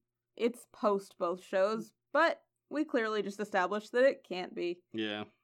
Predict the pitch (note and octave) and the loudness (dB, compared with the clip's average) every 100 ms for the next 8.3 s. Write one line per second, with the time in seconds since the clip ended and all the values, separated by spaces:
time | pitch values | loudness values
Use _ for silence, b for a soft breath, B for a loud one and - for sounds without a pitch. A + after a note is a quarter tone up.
0 | _ _ _ - D3+ F3+ E3+ D#3 E3 D3+ | _ _ _ 2 6 8 6 8 6 6
1 | C3+ - D3 E3 E3+ B2 A#2 A#2 C#3+ D#3+ | 2 2 2 4 4 4 0 2 2 4
2 | E3 D#3 D#3+ E3+ C#3+ B2+ A#2 A2 A2 - | 4 4 6 6 6 4 2 -2 -6 -2
3 | D3+ D3 B2+ A#2 A2+ - D3 D3 C#3+ C#3 | -2 -2 -2 -4 -4 -4 -2 0 0 0
4 | C#3+ D#3+ E3 C#3 G#2 A2 A2+ G#2 G2+ F#2+ | 0 2 2 2 0 -6 -10 -8 -8 -10
5 | - - _ _ A3+ G#3+ G#3+ - C3 - | -14 -18 _ _ -14 -8 -6 -6 -8 -14
6 | - _ _ _ - - D4 C#4+ C#4 C#4 | -20 _ _ _ -18 0 4 4 4 4
7 | C#4 C4+ - E3 E3+ D3+ A2 G2+ G2 - | 2 -4 -4 -4 2 0 0 -8 -10 -8
8 | G2 G2 - | -6 -6 -8